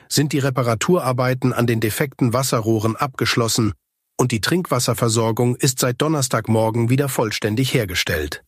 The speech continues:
Die Stadtwerke Wilhelmshaven bestätigten, dass die Leitungen gefüllt sind und das Wasser wieder fließt. Wassersparmaßnahmen in den Haushalten seien nicht mehr nötig.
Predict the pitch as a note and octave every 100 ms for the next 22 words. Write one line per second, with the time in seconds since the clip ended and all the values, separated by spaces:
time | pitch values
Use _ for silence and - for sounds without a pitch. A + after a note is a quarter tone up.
0 | _ _ _ _ _ - - C3+ B2+ C3
1 | B2 A2+ B2+ A#2+ A2+ G#2+ - B2+ B2 B2+
2 | A2 - B2 B2 B2 - B2+ - - C3
3 | B2+ E3 C#3 C#3+ C#3+ C#3+ C#3 C3 E3 D3
4 | - D3 C#3+ - D3 E3 C#3+ B2 A#2 B2
5 | B2 C3+ - C#3+ E2+ - - - _ _
6 | _ _ _ _ A#2+ B2+ B2 G#2 - C3
7 | B2 A2+ A#2 B2 A#2 A#2+ C3+ B2 B2+ A2
8 | D3 C3+ C3 B2+ C#3 C3+ C#3 C#3+ B2+ -
9 | F#2 G2+ G#2+ - C#2 -